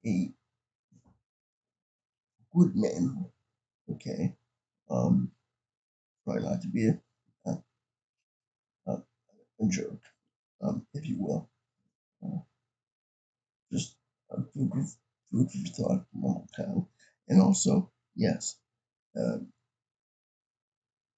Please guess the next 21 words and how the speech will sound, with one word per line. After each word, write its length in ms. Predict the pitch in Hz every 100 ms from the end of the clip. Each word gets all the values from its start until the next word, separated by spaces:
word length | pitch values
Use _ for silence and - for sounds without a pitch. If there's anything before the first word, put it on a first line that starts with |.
| _ _ _ _ _ -
look 160 | 196
out 240 | 196 175 -
for 60 | 160 -
people 520 | 156 - - 160 - - - 254 - - _ _ _ _ _ _ _ _ _
at 200 | 117 101
night, 340 | 92 76 92 -
even 240 | 165 165 143
though, 180 | 107 - - _ - _ _ _ _ _
even 260 | - 160 110
though 300 | 120 107 - - _
if 120 | - -
you 120 | 104
don't 200 | 104 67
know 180 | 92 95
them. 300 | 95 80 - _ _ _ _ _ _ _
And, 260 | - 98 -
um, 300 | 80 78 - _ _ _ _ _ _ _ _ _ _ _ _ _ _ _ _ _ _ _ _ _
it's 140 | -
always 240 | - - 156
good 260 | - 110 -
to 180 | -